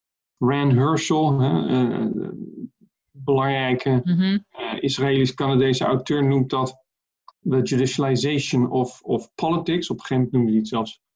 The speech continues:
Speaker 1: judicialization of megapolitics.
Speaker 2: Mhm.
Speaker 1: Ehm, nou ja, dat is eigenlijk, denk ik, waar dat debat over dicastocratie in Nederland zich, zich in bevindt.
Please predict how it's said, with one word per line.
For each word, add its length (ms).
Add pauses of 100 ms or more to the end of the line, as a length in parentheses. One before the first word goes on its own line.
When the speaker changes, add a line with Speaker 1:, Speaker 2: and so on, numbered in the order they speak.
Speaker 1:
judicialization 840
of 80
megapolitics. 1080
Speaker 2:
Mhm. 100 (500)
Speaker 1:
Ehm, 360 (400)
nou 180
ja, 60
dat 160
is 100
eigenlijk, 360
denk 140
ik, 100
waar 240
dat 200
debat 520
over 300
dicastocratie 840
in 100
Nederland 520
zich, 300 (100)
zich 240
in 180
bevindt. 500